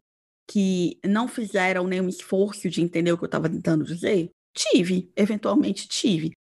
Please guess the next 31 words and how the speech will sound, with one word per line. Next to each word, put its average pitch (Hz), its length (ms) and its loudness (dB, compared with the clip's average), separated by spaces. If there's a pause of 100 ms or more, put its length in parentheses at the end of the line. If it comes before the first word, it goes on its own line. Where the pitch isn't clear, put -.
(140)
Mas 208 140 2
eu 214 80 0
tive 208 240 -4
muito 262 380 0
mais 240 260 -2
pessoas - 880 -2 (640)
cortando 233 600 2
um 214 120 2
dobrado 208 960 0
pra 214 160 -2
entender 202 360 0
o 190 80 2
meu 180 160 0
inglês, 170 640 -2 (340)
pra 226 200 2
que 262 420 0 (120)
pudessem, 247 480 -2
naquele 247 340 0
momento, 220 420 0
me 214 120 2
ajudar, 196 680 0 (340)
ou 196 260 0
me 202 160 0
servir 208 680 -2
uma 190 200 2
comida, 208 680 0 (300)
ou 202 200 2
me 202 140 0
vender 202 400 0
algo, 196 640 0
ou 202 400 0